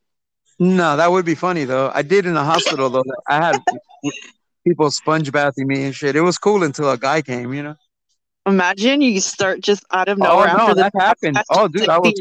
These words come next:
Speaker 1: so
Speaker 2: sexy
Speaker 1: sick.
Speaker 2: nurses start hitting you
Speaker 1: Oh,
Speaker 2: up,
Speaker 1: yeah.
Speaker 2: like, "Hey, <laughs>
Speaker 1: Oh,
Speaker 2: hey,
Speaker 1: no,
Speaker 2: T-Mex,
Speaker 1: no.
Speaker 2: need someone to take care of you today?"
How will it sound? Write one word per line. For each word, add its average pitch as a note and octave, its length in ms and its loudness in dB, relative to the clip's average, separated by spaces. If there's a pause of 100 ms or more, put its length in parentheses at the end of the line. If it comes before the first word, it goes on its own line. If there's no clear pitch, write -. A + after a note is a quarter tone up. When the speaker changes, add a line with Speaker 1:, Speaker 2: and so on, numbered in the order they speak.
Speaker 1:
so E3+ 100 2
Speaker 2:
sexy - 160 -12
Speaker 1:
sick. G3+ 200 2
Speaker 2:
nurses A3+ 120 -4
start - 240 -4
hitting G#3+ 300 -4
you F#3 120 4
Speaker 1:
Oh, F3+ 40 2
Speaker 2:
up, G3 360 4
Speaker 1:
yeah. - 20 -
Speaker 2:
like, F#3 160 -2 (100)
"Hey, F#4+ 600 -2 (140)
<laughs> - 80 -4 (1200)
Speaker 1:
Oh, F#3+ 120 4
Speaker 2:
hey, F3 60 2
Speaker 1:
no, D#3 200 2
Speaker 2:
T-Mex, C3+ 200 2
Speaker 1:
no. - 40 -
Speaker 2:
need A3+ 160 -10
someone C4 260 -4
to - 80 -14
take - 140 -6
care F#3+ 200 0
of G#3+ 100 -2
you B3 100 0
today?" D#4 400 0